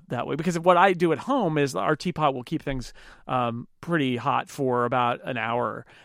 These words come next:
And then after that, it kinda gives up. And then if you wanna drink more tea after that, then it's into the microwave with it. And because there is that, there is, like, a right temperature. And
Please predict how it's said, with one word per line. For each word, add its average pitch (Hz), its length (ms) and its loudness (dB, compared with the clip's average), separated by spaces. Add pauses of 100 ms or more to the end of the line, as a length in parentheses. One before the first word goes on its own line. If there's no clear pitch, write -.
(140)
And 143 120 -2
then 135 100 0
after 127 300 -2
that, 123 240 2
it 120 100 -4
kinda 123 240 -6
gives 117 240 -6
up. 180 320 6
And 139 180 -4
then 123 200 -4
if 120 100 -8
you 127 80 -4
wanna 123 300 -4
drink 117 320 -8
more 120 160 -4
tea 135 240 -2
after 117 220 -6
that, 110 180 -6
then 123 100 -6
it's 117 140 -8
into 113 160 -10
the 110 80 -8
microwave 117 520 -6
with 120 200 -8
it. - 180 -12
And 123 320 -10
because 135 280 -8
there 139 140 -2
is 139 140 2
that, 127 320 -4
there 135 160 -4
is, 131 100 -6
like, 123 140 -4
a 117 80 -4
right 117 240 -6
temperature. 123 420 -12
And 117 120 -14